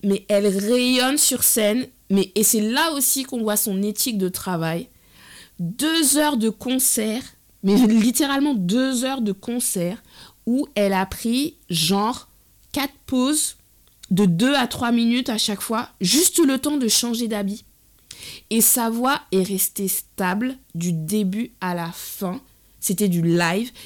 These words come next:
et elle faisait des chorégraphies en même temps et tout. Non, mais plus de soixante ans, les amis. Donc, franchement, Kassav a créé un standard d'excellence,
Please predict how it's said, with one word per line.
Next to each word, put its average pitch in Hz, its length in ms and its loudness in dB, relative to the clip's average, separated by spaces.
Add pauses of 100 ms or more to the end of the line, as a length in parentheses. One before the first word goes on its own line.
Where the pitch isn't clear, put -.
(120)
et 190 60 2
elle 196 100 2
faisait 220 320 -2
des 202 140 -2
chorégraphies 226 840 -4
en 175 120 -2
même 208 360 -2
temps 220 280 -4
et 190 100 0
tout. 202 300 -10
Non, 214 80 -2
mais 196 100 -6 (960)
plus 302 140 0
de 302 80 -4
soixante 320 420 0
ans, 440 140 0
les 262 160 0
amis. 202 320 -2 (680)
Donc, 233 160 0 (200)
franchement, 349 560 0
Kassav 277 560 0 (380)
a 214 160 0
créé 285 460 -2
un - 120 0
standard 240 600 -2
d'excellence, 214 960 -2